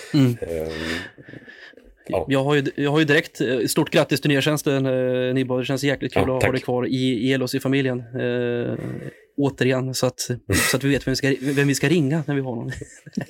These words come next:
Speaker 2: Precis.
Speaker 1: <laughs> Nej, och, nej, det är klart vi inte kan göra det nu i din nya roll, men, men det är kanske det som blir lite farhågan också, att, att få in en
Speaker 2: Mm.
Speaker 1: ny evenemangsansvarig då, som man inte riktigt vet vem det är eller vad den står för och hur lättillgänglig den är och öppen den är för,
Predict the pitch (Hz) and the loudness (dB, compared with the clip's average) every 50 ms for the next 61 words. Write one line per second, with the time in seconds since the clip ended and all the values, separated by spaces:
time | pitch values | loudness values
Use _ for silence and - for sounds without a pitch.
0 | - 117 107 - 107 92 107 107 90 - - - - 156 147 151 165 170 175 160 | -4 -4 2 2 2 4 4 2 2 2 -2 -2 0 2 4 6 6 6 6 6
1 | 160 160 160 170 156 147 127 123 135 131 - - - 147 - 151 143 135 160 156 | 6 6 6 6 6 4 2 2 2 2 2 2 2 2 4 2 2 2 4 4
2 | 143 135 - 143 135 131 131 139 143 139 131 131 131 127 127 127 135 131 131 127 | 2 4 4 2 2 4 2 2 2 2 2 2 2 2 2 2 2 2 2 2
3 | 127 131 147 151 131 131 131 131 131 131 131 131 135 143 147 147 151 156 165 - | 2 2 2 2 2 2 2 2 2 0 0 2 2 2 4 4 4 4 4 4
4 | 165 151 147 135 - 151 143 139 139 - 139 - 160 151 135 135 165 175 156 156 | 4 2 4 4 4 2 2 2 2 0 0 0 2 2 4 4 2 4 4 4
5 | 147 131 - - 147 127 - 127 127 131 - - 151 143 135 131 131 127 127 117 | 2 2 0 -2 -4 -4 -2 -2 -4 -4 -2 0 0 2 2 2 2 0 0 0
6 | 110 135 113 107 117 135 139 143 139 139 135 131 139 139 139 139 139 131 123 - | 2 4 4 4 4 4 2 2 2 0 0 0 0 0 0 0 0 0 -2 -2
7 | 127 135 131 127 131 135 131 123 123 - 131 127 131 127 120 127 127 123 127 120 | -2 -2 -2 0 0 0 -2 -2 -4 -4 -4 -2 -2 -4 -2 -4 -4 -4 -4 -4
8 | 131 127 123 - 151 151 156 160 170 165 160 151 139 147 147 143 - - 139 135 | -4 -6 -4 -2 -2 0 0 0 0 0 0 2 2 2 2 0 0 -2 -2 -2
9 | 131 - 139 131 131 127 131 131 139 143 139 135 135 - 143 135 135 135 131 127 | 0 0 0 0 0 0 0 0 2 2 0 0 0 -2 -2 0 0 0 0 0
10 | 135 139 147 147 139 143 156 156 - - 160 151 147 143 143 135 - 147 139 135 | 0 -2 0 0 2 2 2 2 2 0 0 2 2 2 0 0 0 -2 -2 -2